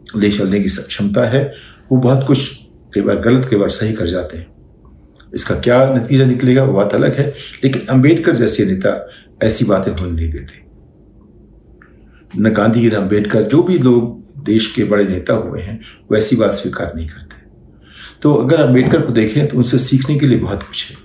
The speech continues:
एक तो पहली बात कि शिक्षा से कितना बदलाव आ सकता है, उसकी एक जीती जागती प्रतिमूर्ति है अम्बेडकर। जो आपको कहीं से कहीं जाना हो, वैचारिक स्तर पे, अ, सफलता के स्तर पे, अगर सफलता देखें उनकी,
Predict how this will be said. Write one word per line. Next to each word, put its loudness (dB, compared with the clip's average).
एक -6
तो 2
पहली 0
बात 0
कि -2
शिक्षा 0
से 0
कितना 0
बदलाव 0
आ -4
सकता -10
है, -10
उसकी 0
एक 2
जीती -2
जागती 0
प्रतिमूर्ति -8
है -4
अम्बेडकर। -10
जो -4
आपको -2
कहीं 2
से -4
कहीं 2
जाना 0
हो, 2
वैचारिक 0
स्तर -2
पे, -4
अ, -2
सफलता -2
के -2
स्तर -2
पे, -2
अगर 0
सफलता 0
देखें 0
उनकी, 2